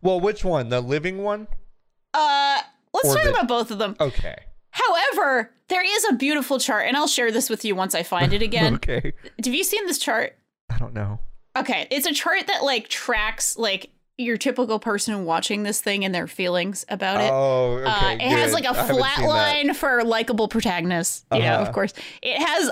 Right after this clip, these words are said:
Speaker 2: a, a really funny line for, "Hey, this music isn't that bad, is it?" Uh, <laughs> which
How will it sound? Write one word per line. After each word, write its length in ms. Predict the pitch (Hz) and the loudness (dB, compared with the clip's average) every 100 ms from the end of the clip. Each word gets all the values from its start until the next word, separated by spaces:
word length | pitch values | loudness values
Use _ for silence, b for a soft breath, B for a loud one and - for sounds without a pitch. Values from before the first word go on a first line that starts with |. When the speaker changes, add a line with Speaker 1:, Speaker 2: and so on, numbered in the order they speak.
| - | 0
Speaker 2:
a, 200 | 254 - | 0 2
a 100 | - | 0
really 420 | 233 254 330 311 294 | 2 2 2 2 0
funny 340 | 285 262 233 | 0 0 2
line 320 | 214 202 214 | 2 2 0
for, 160 | 240 208 | 0 0
"Hey, 200 | 254 311 | 2 2
this 160 | 208 285 | 2 4
music 280 | 370 403 | 2 2
isn't 200 | 285 226 202 | 0 2 2
that 160 | 180 | 0
bad, 240 | 196 254 202 | 0 0 0
is 140 | 262 | 0
it?" 200 | 160 151 - | 0 -2 -4
Uh, 380 | - 202 185 - | 0 2 2 0
<laughs> 300 | 285 320 247 | 0 0 0
which 340 | 427 - - | 0 0 -2